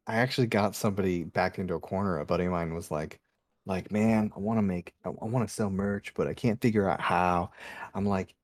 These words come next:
"Do you wear your merch?" He goes, "No, I don't wear my merch. That would be weird." I'm like, "Do I have merch?" And he goes, "Yeah, you have merch." I'm like, "How do you know I have merch?" And he goes,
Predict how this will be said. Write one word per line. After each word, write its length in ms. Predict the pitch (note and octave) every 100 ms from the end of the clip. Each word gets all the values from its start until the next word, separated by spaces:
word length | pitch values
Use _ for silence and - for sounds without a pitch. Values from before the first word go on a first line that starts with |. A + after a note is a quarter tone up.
| -
"Do 100 | G#2+
you 200 | G2+ F#2+
wear 240 | F2+ E2+
your 160 | F#2+ G#2+
merch?" 280 | B2 D#3+ -
He 120 | A2
goes, 280 | A2+ G#2 -
"No, 220 | D3+ E3+
I 40 |
don't 160 | C3 D#2
wear 160 | F2 F2
my 140 | E2
merch. 280 | E2+ A2 -
That 140 | E2+
would 100 | G2
be 140 | G2+ F#2
weird." 420 | C3 D#3 G#2 F2
I'm 100 | F#2
like, 300 | F#2 F2 - _ _ _ _ _ _ _ _ _ _ _ _ _
"Do 300 | G2 F2+ F2 _ -
I 160 | D#2+
have 260 | F#2 A2+ -
merch?" 420 | D#3 C4 - -
And 100 | F#2
he 80 | G2+
goes, 320 | F#2+ F2+ - _
"Yeah, 200 | G4 F#4 C3
you 140 | F4
have 120 | B3+
merch." 320 | G3 G3 - -
I'm 120 | B2
like, 220 | A#2+ G#2 -
"How 260 | - C3+ A2+
do 100 | G#2
you 140 | F#2+ F#2+
know 260 | G#2 E4+
I 100 | G3+
have 220 | F#2 F#2
merch?" 220 | F#2 E2+ -
And 60 |
he 40 | A2
goes, 240 | G2+ -